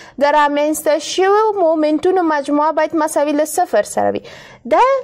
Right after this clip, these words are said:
چې موږ ویل رامنځته شوي مومنټونه، نو موږ دلته د دوران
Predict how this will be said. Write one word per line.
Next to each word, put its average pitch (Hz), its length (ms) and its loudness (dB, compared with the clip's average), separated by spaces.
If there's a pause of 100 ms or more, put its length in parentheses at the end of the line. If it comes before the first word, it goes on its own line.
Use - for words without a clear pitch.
(100)
چې - 80 -2 (100)
موږ 349 100 0 (120)
ویل 330 260 2
رامنځته 233 420 -2 (120)
شوي 403 260 2
مومنټونه، 247 720 0 (560)
نو 233 160 4
موږ 330 320 0
دلته 359 320 0
د 247 260 -4
دوران 226 420 0